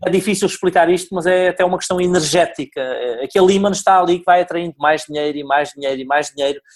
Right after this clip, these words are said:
e o nosso próprio sistema de ativação reticular vai encontrando novas formas de gerar fluxo de caixa e de juntar ali. Só que a maior parte de nós não está preocu-,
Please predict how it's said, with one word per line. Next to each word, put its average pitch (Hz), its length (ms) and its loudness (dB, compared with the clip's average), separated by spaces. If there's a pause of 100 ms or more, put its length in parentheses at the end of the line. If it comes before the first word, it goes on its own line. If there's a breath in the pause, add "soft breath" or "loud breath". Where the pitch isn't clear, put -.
(260 soft breath)
e 196 80 2
o 185 60 6
nosso 190 280 0
próprio 190 300 0
sistema 185 340 -4
de 180 60 6
ativação 175 420 0
reticular 170 680 2
vai 170 240 2
encontrando 170 600 -6
novas 160 300 -2
formas 160 360 -2
de - 80 -12
gerar 151 200 2
fluxo - 300 -14
de - 60 -20
caixa 156 280 -2
e - 20 -8
de 147 80 -12
juntar 165 340 0
ali. 165 320 -4 (720 soft breath)
Só 220 160 0
que 233 100 0
a 226 40 2
maior 247 220 4
parte 233 220 2
de 202 60 -8
nós 208 400 -2
não 196 300 0
está 196 240 2
preocu-, 190 340 -6